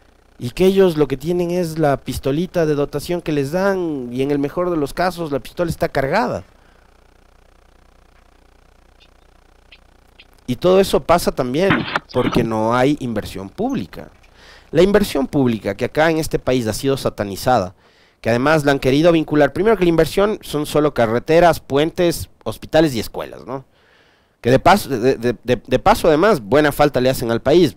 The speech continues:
carreteras, puentes, hospitales y escuelas, buena falta le hacen a este país,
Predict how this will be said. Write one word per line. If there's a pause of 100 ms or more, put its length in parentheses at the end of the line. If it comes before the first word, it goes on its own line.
carreteras,
puentes,
hospitales
y
escuelas,
buena
falta
le
hacen
a
este
país,